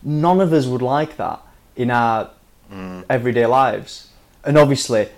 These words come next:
Speaker 1: the comeback is, and it essentially is the only comeback, you get paid a lot of money.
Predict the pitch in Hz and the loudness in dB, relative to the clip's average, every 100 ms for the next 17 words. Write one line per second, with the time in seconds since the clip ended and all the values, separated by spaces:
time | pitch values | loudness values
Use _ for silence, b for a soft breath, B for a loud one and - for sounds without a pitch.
0 | - 120 - 131 117 104 - 80 69 - | -14 -12 -6 -4 -2 -4 -8 -14 -14 -14
1 | 117 - - - - - 101 101 113 107 | -14 -16 -20 -20 -18 -16 -12 -6 -4 -4
2 | 104 98 - - - - 87 - - b | -4 -6 -8 -14 -12 -12 -14 -16 -20 b
3 | b b b b _ - 123 120 120 - | b b b b _ -6 -6 -4 -8 -10
4 | - 113 107 104 107 107 139 127 | -10 -8 -6 -6 -6 -6 -6 -8